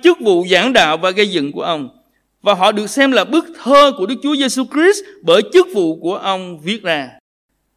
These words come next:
Điều này không phải đến từ sức riêng hay tài khéo của con người, nhưng nó đến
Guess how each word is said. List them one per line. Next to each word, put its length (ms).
Điều 220
này 200
không 200
phải 160
đến 200
từ 120
sức 280
riêng 280
hay 140
tài 320
khéo 400
của 80
con 220
người, 340
nhưng 320
nó 220
đến 340